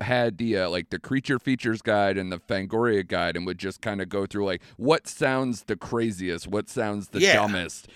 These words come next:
Speaker 1: and be
Speaker 2: Yeah.
Speaker 1: like, "Ooh, that one has, like, a cool kill we can watch or something." You
Speaker 2: Like,
Speaker 1: know,
Speaker 2: I rented Luther the Geek just because it was in
Speaker 1: <laughs>
Speaker 2: Gore Zone magazine, and I,
Speaker 1: Uh-huh.
Speaker 2: like, I was there the first day it came out to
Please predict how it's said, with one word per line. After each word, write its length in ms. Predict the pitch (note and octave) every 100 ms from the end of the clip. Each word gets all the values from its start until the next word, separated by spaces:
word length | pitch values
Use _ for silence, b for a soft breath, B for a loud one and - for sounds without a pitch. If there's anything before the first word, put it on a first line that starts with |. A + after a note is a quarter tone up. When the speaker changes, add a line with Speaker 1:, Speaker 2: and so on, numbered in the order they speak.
| B
Speaker 1:
and 120 | A#2
be 60 | B2+
Speaker 2:
Yeah. 60 | A#2
Speaker 1:
like, 120 | G#2 - -
"Ooh, 340 | C4+ C4 A2+
that 180 | F#2+ D3
one 120 | D#3+ D3+
has, 200 | D3+ C3
like, 120 | C3
a 80 | B2
cool 300 | - D#3 D3
kill 400 | - D#3+ C3+ G2+
we 140 | F#2+
can 220 | G2 F#2+
watch 380 | F#2 F2+ E2 E2+
or 120 | F#2
something." 480 | F#2 G#2+ G2 - F2
You 60 | E2 b -
Speaker 2:
Like, 120 | D#3+
Speaker 1:
know, 60 | F#3+
Speaker 2:
I 40 |
rented 400 | G#3+ A3 G#3+ G#3+
Luther 460 | D#3 D#3+ F#3 E3+ F3
the 120 | C#3+
Geek 640 | A2+ F2 B2+ G#2+ - - -
just 200 | C#3+ -
because 280 | C#3 C#3+ C3
it 100 | A2+
was 140 | G#2+
in 120 | A2+
Speaker 1:
<laughs> 20 |
Speaker 2:
Gore 280 | G#2+ A#2+ C3
Zone 240 | A2+ A#2+ A2+
magazine, 680 | G#2+ G#2+ G2 F2+ F2+ E2 E2+
and 220 | F#2 G2
I, 40 | G2
Speaker 1:
Uh-huh. 80 |
Speaker 2:
like, 180 | G2+ G2 -
I 140 | A#2+
was 180 | D3 B2+
there 200 | D#3 D#3
the 80 | C3+
first 340 | - D#3 C#3
day 160 | D3 C#3
it 60 |
came 280 | - B2+ B2
out 300 | A#2 A#2 G#2+
to 380 | - A2 G2+ G2